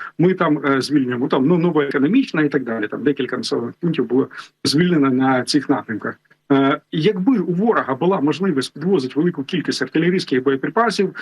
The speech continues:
е, якщо вони могли необмежено використовувати авіацію, ну, це також те, те саме паливо, е, то, ну, ситуація була б, ну, трішечки інша. Ну, я не можу сказати, що зараз, е, оцей на-, м, нанесення цих ударів по нафтопереробним заводам, воно має вирішальне значення, але вплив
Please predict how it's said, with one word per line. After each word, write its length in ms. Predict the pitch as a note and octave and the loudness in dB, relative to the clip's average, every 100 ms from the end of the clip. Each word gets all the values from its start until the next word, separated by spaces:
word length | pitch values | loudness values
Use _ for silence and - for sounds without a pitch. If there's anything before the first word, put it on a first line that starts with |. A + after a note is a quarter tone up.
| - - | -14 -4
е, 220 | D3+ C#3 C#3 | 0 2 2
якщо 280 | E3+ - F#3 | 0 0 2
вони 260 | D3+ E3+ | 2 2
могли 300 | D3+ C#3+ D#3+ | 2 2 2
необмежено 520 | D3 F3 E3 D3+ C#3 | 2 2 2 0 0
використовувати 640 | C3 C3+ C#3 - C#3 B2+ F3+ | -2 -2 -2 0 0 0 -2
авіацію, 500 | D3 F#3 A3+ - D3+ | 0 0 0 0 -2
ну, 100 | D#3+ | -2
це 140 | C#3 | -2
також 340 | - - C#3 - | -4 0 -2 0
те, 180 | C#3+ B2+ - _ - | -4 -4 -8 _ -2
те 120 | D#3 | 0
саме 260 | E3 D3 | 2 0
паливо, 480 | C#3+ D3 C#3 C3 B2+ - - - | 0 0 2 0 -2 -6 -8 0
е, 200 | D3 C3+ | 0 2
то, 200 | A3+ G3+ | 2 2
ну, 120 | F#3+ | 2
ситуація 500 | F#3 G#3 A#3 - C#3+ | 0 0 0 0 0
була 260 | D3 E3 | 0 0
б, 40 | D#3 | 0
ну, 140 | D3 C#3+ | -2 0
трішечки 460 | - - C#3 C#3 | -2 -2 -2 2
інша. 320 | C3+ A#2 - C3 | 2 2 -2 0
Ну, 80 | F3 | 2
я 140 | A3+ | 4
не 80 | D4+ | 4
можу 240 | C4+ F3 | 2 0
сказати, 320 | - D3 D3+ | -2 0 0
що 120 | - C3+ | 0 0
зараз, 360 | G3 D#3+ - - - - | 0 0 -4 -12 -8 0
е, 280 | D3+ C#3 D3+ | 2 2 -2
оцей 260 | D#3 F#3 D#3+ | 0 2 2
на-, 260 | E3 D#3 | 2 2
м, 540 | C#3+ C#3+ C#3 C3+ C3+ D3 | 4 4 2 2 4 4
нанесення 420 | F#3 F3+ D#3 D3 | 2 0 0 -2
цих 220 | D#3+ D3+ | -2 -4
ударів 300 | D#3+ D#3+ C3+ | 0 0 0
по 360 | - D#3+ D#3 D3 | -2 0 2 0
нафтопереробним 1200 | D#3 - D3+ C#3 - - - C3+ F#3 F#3 D#3+ D3+ | -2 -2 -2 -2 -4 -6 -2 0 2 2 0 0
заводам, 380 | G3+ D4+ G3+ C#3+ | 0 -2 -2 0
воно 180 | F3 | 0
має 180 | E3+ E3 | 2 0
вирішальне 500 | C3+ G3 F#3+ E3 C3+ | 2 0 2 2 0
значення, 420 | B2+ C3+ - B2+ - | 0 -2 0 0 2
але 180 | F3+ | 0
вплив 520 | E3+ - - C#4+ D#4+ | 0 -4 0 2 2